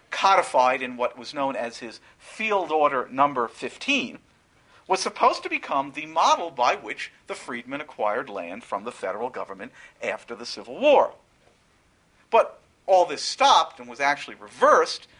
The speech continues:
by the Reconstruction Proclamation of the new president, Andrew Johnson, uh, uh, which I talked about in May eighteen sixty-five, since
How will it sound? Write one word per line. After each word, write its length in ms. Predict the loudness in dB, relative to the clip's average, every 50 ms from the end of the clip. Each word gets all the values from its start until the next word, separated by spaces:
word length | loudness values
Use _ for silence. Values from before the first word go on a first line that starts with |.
| _ _
by 220 | 4 4 6 6 4
the 140 | 0 -4
Reconstruction 720 | -6 -6 -6 -6 -6 -10 -10 -2 0 0 2 0 0 -6 -14
Proclamation 800 | -4 0 2 2 2 0 -2 -2 2 2 2 2 2 -2 -4 -4
of 100 | -4 -4
the 80 | -4
new 180 | -4 -4 -4 -4
president, 560 | -4 -2 -2 -2 -2 -2 -4 -8 -12 -10 -8
Andrew 280 | -8 -8 -8 -10 -12 -14
Johnson, 560 | -6 -2 2 2 2 2 0 -4 -10 -14 -16 -18 -20 -20 -20 -18 -6
uh, 240 | 0 2 4 4 4 2 -2
uh, 100 | -6 -8
which 180 | -8 -8 -8
I 120 | -8 -8 -8
talked 340 | -4 0 2 2 2 0 -2
about 300 | -2 0 0 0 0 -2 -10 -12 -8
in 180 | -8 -6 -4
May 260 | 0 0 0 0 -2 -6
eighteen 320 | -10 -12 -12 -14 -16 -16
sixty-five, 720 | -14 -16 -16 -16 -16 -16 -6 0 2 4 6 6 4 2 0 -6 -16 -8
since 260 | -6 -4 -4 -4 -6